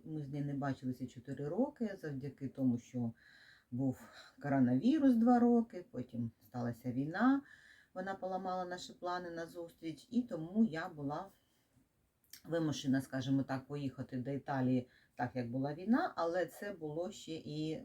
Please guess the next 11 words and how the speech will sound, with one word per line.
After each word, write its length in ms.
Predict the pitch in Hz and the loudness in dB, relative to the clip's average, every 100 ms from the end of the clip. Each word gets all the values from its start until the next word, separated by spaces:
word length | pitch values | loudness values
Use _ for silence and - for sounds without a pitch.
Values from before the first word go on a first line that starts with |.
| 147 147 127 _ - | -8 -8 -10 _ -16
ну, 420 | - 175 156 135 | -12 -8 -8 -8
приємною 540 | - 196 147 123 120 117 | -4 -2 2 4 4 2
такою 300 | - 127 127 | -4 -6 -6
зустрічю 460 | - - 156 143 | -8 -14 -10 -8
з 80 | 127 | -2
мамою. 340 | 127 113 110 - | 0 0 -4 -4
Тому 240 | 123 156 | -6 -6
в 80 | 185 | -6
мене 240 | 143 156 135 | -6 -6 -6
поєднання 640 | 131 135 135 135 123 120 | -4 -2 0 2 4 2
було 340 | 113 120 127 | 0 0 0